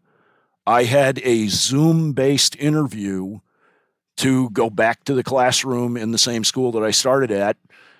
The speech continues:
ironically replacing a former student of mine who had decided to move on, and just did the Zoom interview and found myself basically a week after that with a new job and just having to get through a summer of unemployment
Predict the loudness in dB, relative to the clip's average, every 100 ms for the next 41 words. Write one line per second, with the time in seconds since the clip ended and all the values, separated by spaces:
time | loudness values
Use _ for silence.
0 | _ _ _ _ 0 2 2 2 0 0
1 | 0 0 -2 -4 2 4 4 2 0 -4
2 | -2 -2 0 0 2 2 0 -2 -6 -4
3 | -2 -2 -2 -4 -2 0 0 0 -2 -6
4 | -4 -2 -2 -4 -4 -8 -12 _ _ _
5 | 0 2 2 -2 -8 _ _ _ _ 0
6 | 2 2 -2 _ _ -20 _ 0 2 2
7 | 4 4 4 2 2 2 4 4 0 -2
8 | -4 -2 0 2 2 2 2 2 2 -4
9 | -16 -20 _ _ _ -10 0 2 2 0
10 | 0 0 0 0 0 0 0 -2 0 0
11 | 0 -4 -8 -4 -2 -2 -2 -2 0 2
12 | 2 -2 -6 -4 -4 0 0 -2 -4 -6
13 | -4 -2 0 0 0 -2 -2 -2 -4 -6
14 | -4 -4 -2 -2 -4